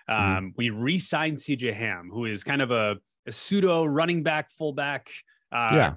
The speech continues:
Speaker 2: kind of tight end person. Um, so all signs point to the fact that they're trying to beef up, uh, and maybe run more forty-niners style offense than maybe the Rams style offense.
Speaker 1: Yeah.
Speaker 2: Um, that's me making a few assumptions there, but tho-, those indications make me think that we're going that direction. So that's
Speaker 1: Mm-hmm.
Speaker 2: why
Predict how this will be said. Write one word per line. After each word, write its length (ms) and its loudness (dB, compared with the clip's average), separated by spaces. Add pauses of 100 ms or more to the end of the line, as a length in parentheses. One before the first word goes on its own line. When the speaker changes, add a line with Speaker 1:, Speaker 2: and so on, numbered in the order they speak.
Speaker 2:
kind 200 0
of 80 -4
tight 280 0
end 280 -2
person. 480 -6 (260)
Um, 380 2
so 300 2 (920)
all 200 2
signs 400 2
point 260 -4
to 60 -4
the 80 -6
fact 240 -4
that 80 -6
they're 120 -2
trying 260 -4
to 60 -4
beef 380 -10
up, 240 -4 (300)
uh, 200 4
and 140 4
maybe 240 2
run 260 0
more 280 -2
forty-niners 800 -4
style 340 0
offense 400 -6
than 160 -2
maybe 180 -2
the 120 -2
Rams 400 -2
style 260 2
offense. 420 -6 (240)
Speaker 1:
Yeah. 280 4
Speaker 2:
Um, 280 -4
that's 200 -2
me 360 0
making 520 -2
a 20 0
few 160 -2
assumptions 540 -2
there, 180 0
but 220 -4
tho-, 200 0
those 260 -2
indications 680 -4
make 180 -6
me 80 -4
think 200 -4
that 100 -2
we're 80 -2
going 220 0
that 120 0
direction. 460 -6
So 100 -8
that's 200 -2
Speaker 1:
Mm-hmm. 60 2
Speaker 2:
why 260 4